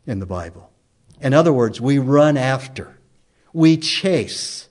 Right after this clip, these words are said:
the things that make for peace and the building up of one another. We chase it. Are there riots and protests? Then we pursue the things that make for peace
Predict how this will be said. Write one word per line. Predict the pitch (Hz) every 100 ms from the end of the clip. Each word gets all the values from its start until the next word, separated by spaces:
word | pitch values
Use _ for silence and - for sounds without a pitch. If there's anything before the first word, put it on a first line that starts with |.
| _ _ _ _ _
the | 127
things | 127 165 151 143
that | 139
make | 131 143 143
for | 131
peace | 127 147 131 117 127
and | 110
the | 104
building | 117 113 110
up | 104 104
of | 101
one | 101 101
another. | 101 92 85 - _ _ _ _ _ _ _
We | 110
chase | - 120 98 -
it. | - _ _ _ _ _ _ _ _ _ _ _ - _ _
Are | 127
there | 131 120
riots | 135 151 147 - -
and | 104
protests? | - 139 139 139 131 131 - - - _ _ _ _ _ _ _ _ _ _ _ _ _
Then | 123 123 123
we | 139
pursue | 143 123 - 127
the | 113
things | - 117 113 117
that | 110
make | 110 -
for | 104
peace | - - 104 90 - -